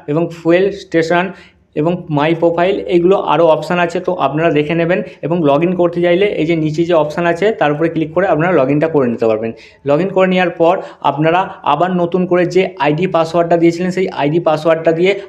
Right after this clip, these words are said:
আপনারা এই অ্যাপ্লিকেশানটা ওপেন করতে পারবেন। তো আপনাদের যে প্রসেসটা, যে প্রসেস বলতে আপনার যে ইকেওয়াইসিটা আপনারা কিভাবে করবেন,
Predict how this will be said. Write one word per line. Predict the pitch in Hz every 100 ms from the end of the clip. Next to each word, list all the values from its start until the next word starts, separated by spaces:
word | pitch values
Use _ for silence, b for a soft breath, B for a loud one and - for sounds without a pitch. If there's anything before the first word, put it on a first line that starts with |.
| -
আপনারা | 139 151 185 170
এই | 170
অ্যাপ্লিকেশানটা | 156 - 151 151 165 170
ওপেন | 127 139 135 -
করতে | 135 - 120
পারবেন। | 113 113 B B -
তো | - 135
আপনাদের | 147 165 180 208 208 B 143 131
যে | - 196 208 B B -
প্রসেসটা, | 156 156 185 - - 127
যে | 160 170
প্রসেস | 170 165 185 180
বলতে | 180 190 151
আপনার | 147 170 170
যে | 196 185 180
ইকেওয়াইসিটা | 180 180 170 - 135 120 -
আপনারা | 143 170 170
কিভাবে | 196 185 180 160
করবেন, | 135 117 120